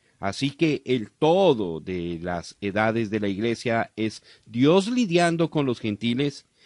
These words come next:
y llamando a una novia gentil para sí mismo. Por lo tanto, las edades de la iglesia y la plenitud de los gentiles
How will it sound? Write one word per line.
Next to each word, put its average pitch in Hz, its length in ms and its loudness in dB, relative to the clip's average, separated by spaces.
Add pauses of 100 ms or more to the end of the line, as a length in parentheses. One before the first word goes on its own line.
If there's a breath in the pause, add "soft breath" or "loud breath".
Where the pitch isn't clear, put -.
(140 soft breath)
y 131 220 2
llamando 160 640 6
a 170 40 8
una 170 300 6
novia 170 500 6
gentil 143 500 0
para 147 300 -2
sí 120 240 -4
mismo. 156 640 4 (600)
Por 90 140 -4
lo 92 140 -4
tanto, 113 560 4 (220 soft breath)
las 110 280 0
edades 175 480 4
de 202 100 2
la 196 100 2
iglesia 151 540 0
y 127 100 -2
la 113 260 -2
plenitud 151 680 2
de 101 120 -2
los 92 160 -6
gentiles 117 640 -4